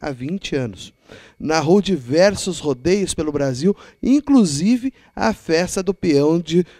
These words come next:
Boiadeiro de Barretos. Eu estou falando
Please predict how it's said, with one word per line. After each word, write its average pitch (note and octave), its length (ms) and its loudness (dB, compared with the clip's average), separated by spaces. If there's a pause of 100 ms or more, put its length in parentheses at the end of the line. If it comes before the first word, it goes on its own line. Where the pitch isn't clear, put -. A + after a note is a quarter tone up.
Boiadeiro E3+ 760 2
de D3+ 140 -6
Barretos. B2 880 -2 (180)
Eu - 100 -2
estou D#3+ 220 0
falando D#3 640 0